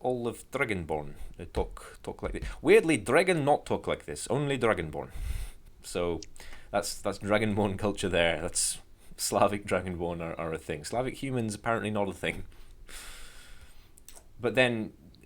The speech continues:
it's, it's, it's an easy shorthand, I think, for characters who you want to convey an amount of information about in a very short time.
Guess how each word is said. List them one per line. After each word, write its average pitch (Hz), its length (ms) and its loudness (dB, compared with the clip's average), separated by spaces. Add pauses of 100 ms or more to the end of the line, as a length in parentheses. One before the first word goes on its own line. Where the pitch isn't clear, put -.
(360)
it's, - 380 -6
it's, - 500 -4 (440)
it's 135 180 4
an 143 100 0
easy 160 300 4
shorthand, 113 680 4
I 82 120 -2
think, 78 440 -6
for 87 520 -2 (180)
characters 92 800 -2 (220)
who 107 100 -6
you 90 240 -4
want 87 240 -4
to 82 680 -6
convey 87 540 4
an 82 260 -4
amount 82 300 -4
of 80 120 -8
information 82 480 -6
about 95 240 -2
in 92 60 -8
a 90 40 -6
very 80 160 -6
short 78 280 -8
time. - 240 -10